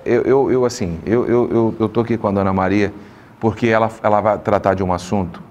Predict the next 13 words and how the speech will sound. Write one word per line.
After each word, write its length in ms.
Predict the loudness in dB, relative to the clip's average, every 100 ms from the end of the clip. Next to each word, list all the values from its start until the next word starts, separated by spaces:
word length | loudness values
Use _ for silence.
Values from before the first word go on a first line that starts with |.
| -20
que 80 | -4
eu 100 | 2
acho, 200 | 2 2
assim, 320 | -4 -2 -2 -2
muito 420 | 0 2 2 0
importante, 680 | -4 -4 -6 -4 -8 -8 -16 -18 -20 -20 -6
que 240 | 0 2
é 160 | 4 2
o 100 | 2
tratamento 500 | 0 -2 -2 -2 -4
do 100 | -2
nervo 240 | -2 -2
ciático. 420 | -2 -4 -4 -10